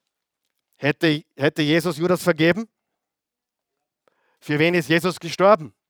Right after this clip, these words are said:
Für Sünder. Natürlich. Aber Judas hat sich erhängt,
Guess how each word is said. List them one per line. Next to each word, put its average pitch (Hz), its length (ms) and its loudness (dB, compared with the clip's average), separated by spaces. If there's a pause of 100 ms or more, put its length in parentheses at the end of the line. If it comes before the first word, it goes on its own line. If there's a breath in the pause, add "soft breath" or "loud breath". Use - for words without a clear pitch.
(160)
Für 185 420 2 (600)
Sünder. 208 640 0 (760)
Natürlich. 220 720 -2 (960 soft breath)
Aber 190 280 6
Judas 220 540 2
hat 220 200 4
sich 220 220 -4
erhängt, 226 800 2